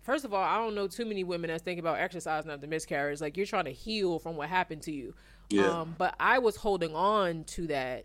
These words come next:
Speaker 1: And so some people were, like, saying crazy stuff. Like, the song on Perplexity album called Honor was dedicated to that first baby.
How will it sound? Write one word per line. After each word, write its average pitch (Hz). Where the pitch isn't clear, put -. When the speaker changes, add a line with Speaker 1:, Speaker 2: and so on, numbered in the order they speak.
Speaker 1:
And 190
so 185
some 254
people 320
were, 175
like, 160
saying 196
crazy 262
stuff. 269
Like, 180
the 190
song 233
on 190
Perplexity 208
album 170
called -
Honor 190
was 170
dedicated 185
to 190
that 165
first 175
baby. 170